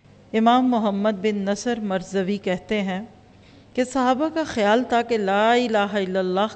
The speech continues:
के साथ कोई गुनाह नुकसान नहीं देता, जैसे कि शिर्क के साथ कोई नेकी नफ़ा नहीं देती।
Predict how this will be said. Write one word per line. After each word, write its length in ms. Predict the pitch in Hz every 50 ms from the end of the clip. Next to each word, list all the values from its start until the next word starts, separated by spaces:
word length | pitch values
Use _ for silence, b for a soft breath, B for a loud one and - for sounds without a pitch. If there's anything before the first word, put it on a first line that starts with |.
| -
के 120 | - 214 202
साथ 380 | 208 - 202 214 233 - - B B B B B _ -
कोई 220 | 294 311 339 339
गुनाह 320 | 269 226 233 220 233 226 226
नुकसान 480 | 220 220 220 - - 190 190 196 196
नहीं 280 | 190 196 208 220 233 240
देता, 440 | 190 196 180 175 - 180 165 170 165 B B B B B B B B 170
जैसे 460 | 160 - 226 240 247 240 - 311 311
कि 140 | 311 311 277
शिर्क 360 | - - - 269 277 277 -
के 100 | - 247
साथ 280 | 240 247 240 247 247 -
कोई 80 | 269 254
नेकी 380 | 208 208 208 202 - - 233 233
नफ़ा 320 | 214 208 190 - 226 233 233
नहीं 280 | 220 214 202 202 196 180
देती। 400 | 185 185 175 180 - 185 175